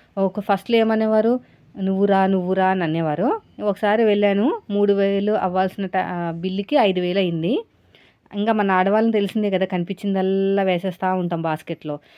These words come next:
అంటే ఇంకా ఇది కావాలి, అది కావాలి అనిపిస్తా ఉంటది చూసినప్పుడల్లా. డీమార్ట్‌కి వెళ్తే పెద్ద లాసేనండి మనకి.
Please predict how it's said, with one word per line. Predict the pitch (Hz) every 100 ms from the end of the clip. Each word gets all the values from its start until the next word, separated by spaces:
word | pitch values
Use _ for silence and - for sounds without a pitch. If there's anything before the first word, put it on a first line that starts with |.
| - _ -
అంటే | 170 175 277
ఇంకా | 277 269
ఇది | 254 208
కావాలి, | 220 214 226
అది | 214
కావాలి | 202 214 202 226
అనిపిస్తా | 208 196 - 208
ఉంటది | 208 185 180 175
చూసినప్పుడల్లా. | 180 170 180 175 165 220
డీమార్ట్‌కి | 214 208 214 220 233
వెళ్తే | 233 233
పెద్ద | 226 196
లాసేనండి | 175 170 190 208 185
మనకి. | 160 156 156